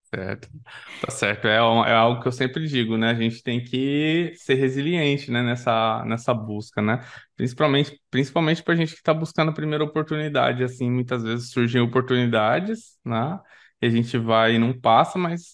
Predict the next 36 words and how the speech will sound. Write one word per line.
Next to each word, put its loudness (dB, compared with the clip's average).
sempre 2
a 2
gente 2
aprende, 2
né? 0
Acho -4
que -12
esse -12
é -2
um, -6
um -2
ponto -2
muito 0
importante, -2
né? -8
E -2
quanto 4
à, 6
à -6
sua 6
network, 2
assim, -6
porque -4
você -2
participou 0
do 0
grupo, 0
do 0
grupo 0
e 0
participou -2
ativamente 0
mesmo, 0
né? -2
Você -8
conseguiu -2